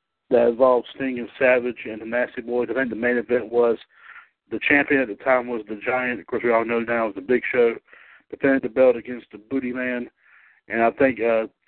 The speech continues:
Schiavone and Dusty Rhodes were the announcers, and they said, "Who's the Booty Man's best friend?"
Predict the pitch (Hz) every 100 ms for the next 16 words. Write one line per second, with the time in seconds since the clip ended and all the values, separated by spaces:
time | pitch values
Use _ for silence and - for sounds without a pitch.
0 | - 120 120 135 131 120 110 123 120 -
1 | 120 127 123 113 117 117 113 101 107 98
2 | _ - 104 117 127 123 127 113 117 120
3 | - 131 - - _ 202 170 160 185 175
4 | 165 139 160 151 - 156 90 87